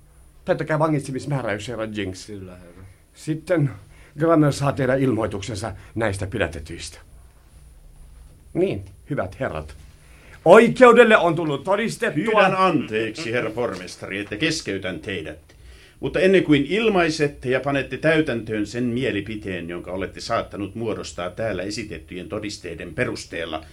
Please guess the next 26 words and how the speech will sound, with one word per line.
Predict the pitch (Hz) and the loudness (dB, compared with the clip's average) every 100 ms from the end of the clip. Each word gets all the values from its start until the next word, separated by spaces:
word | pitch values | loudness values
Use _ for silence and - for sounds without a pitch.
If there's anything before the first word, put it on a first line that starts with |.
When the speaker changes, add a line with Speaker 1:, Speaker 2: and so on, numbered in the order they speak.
| - - - - | -20 -20 -6 2
Speaker 3:
on | 123 | 8
minun | 151 185 131 | 10 12 12
vaadittava | 127 151 127 - 120 | 10 8 8 2 4
oikeutta | 165 190 113 113 107 110 | 10 10 8 4 0 0
tulla | 143 135 | 0 0
kuulluksi, | 131 240 190 117 92 - 208 - - - | 2 4 6 4 0 -8 -8 -10 -14 -12
sikäli | - 139 120 98 | -4 0 0 -2
kuin | 101 101 | -4 -4
asia | 123 - 85 87 | -4 -4 -4 -4
koskee | 98 - 82 | -6 -8 -8
minua. | 98 - - - | -6 -6 -8 -10
Speaker 1:
Pitäkää | 175 170 151 143 | -4 -2 0 -2
suunne | 185 160 143 | 0 0 0
kiinni, | 143 139 107 92 87 - - - - | 0 0 0 -2 -6 -14 -20 -12 0
tai | 151 | 0
käske | 147 139 | 2 -2
poliisia | 147 180 165 143 127 | 0 2 2 0 0
viemään | 135 135 | 0 0
teidät | 127 139 - | 0 -2 -2
pois. | 165 123 80 - 90 | 0 0 -2 -4 4
Speaker 3:
Voitte | 151 185 - 175 | 8 8 8 6
käskeä | 175 170 - 151 | 6 6 6 6
poliisianne | 156 156 131 127 127 120 | 8 6 6 2 0 0
tekemään | 135 139 123 131 | 0 2 4 4
mitä | 160 117 | 4 4
tahansa, | 117 117 107 - 80 | 2 0 -2 -6 -8